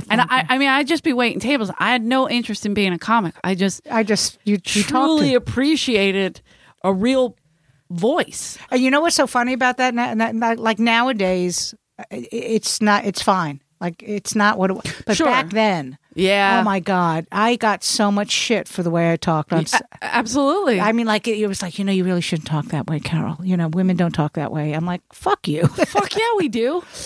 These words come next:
Speaker 2: Well, yeah, but back then, gee,
Speaker 1: <laughs> Right.
Speaker 2: nobody was, it, it was such a, it was such a hard road to be able to just, and I, and I, I would say to people, I'm not saying fuck to just say fuck. I'm
Speaker 1: Yeah.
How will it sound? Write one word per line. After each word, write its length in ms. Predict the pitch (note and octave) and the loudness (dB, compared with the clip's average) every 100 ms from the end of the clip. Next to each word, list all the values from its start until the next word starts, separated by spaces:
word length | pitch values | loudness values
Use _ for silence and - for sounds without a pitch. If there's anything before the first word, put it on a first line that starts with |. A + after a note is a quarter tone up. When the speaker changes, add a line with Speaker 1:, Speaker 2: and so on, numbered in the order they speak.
| - - - | -14 -18 -4
Speaker 2:
Well, 180 | D4 G#3 | -2 0
yeah, 420 | G3 D#4 G#4+ B3 B3+ | 0 0 2 0 2
but 300 | D4+ B3+ A3 | 0 0 0
back 240 | C4+ D4+ | 0 0
then, 600 | G3 C4+ G#4 D#4 G#3+ G#3+ - | 0 0 2 2 2 0 0
gee, 340 | - E4 D#4+ | 0 2 2
Speaker 1:
<laughs> 20 | A3 | 0
Right. 0 | - | 2
Speaker 2:
nobody 520 | B3+ D#4 D4+ A3 G3+ | 2 2 2 2 2
was, 280 | F#3 F#3 F#3+ | 2 0 0
it, 60 | G#3+ | -2
it 120 | G#3+ | 0
was 140 | G3+ G3 | 0 0
such 340 | - C4+ - | 2 0 0
a, 60 | C4+ A#3+ | 0 0
it 80 | G#3 | 2
was 100 | G3+ | 2
such 280 | - A#3+ | 2 2
a 60 | A#3 | 0
hard 460 | - G#3 G3+ F#3+ F#3+ - - - | 0 2 2 0 -6 -20 -20 -4
road 380 | G#3 G#3 F3+ | 0 2 2
to 100 | - | 0
be 160 | F3 F#3+ | 0 2
able 240 | F#3+ F#3+ | 2 2
to 60 | F3+ | 0
just, 420 | E3+ F#3+ - - - - - - | 2 0 0 -4 -12 -16 -14 -4
and 140 | B3 | 2
I, 80 | B3+ | 2
and 260 | C#4 C4 B3+ | 2 0 2
I, 140 | B3 | 2
I 140 | A#3+ B3 | 2 2
would 180 | B3 - | 2 2
say 160 | E4 | 0
to 80 | F4 | 2
people, 260 | C4 G#3 G3+ | 0 0 0
I'm 220 | G#3 C#4 | 0 2
not 280 | D4+ D#4 - | 2 0 -2
saying 360 | - B3+ C4 | 0 2 0
fuck 420 | - A3 G#3 - - - - - | 0 0 0 -2 -20 -20 -18 -4
to 120 | A3 | -2
just 260 | A#3+ A3 - | 0 0 2
say 160 | G#3 | 0
fuck. 420 | G3 C#4 C4 - - | 0 0 0 0 -2
I'm 160 | A3+ | 0
Speaker 1:
Yeah. 60 | A4 | 2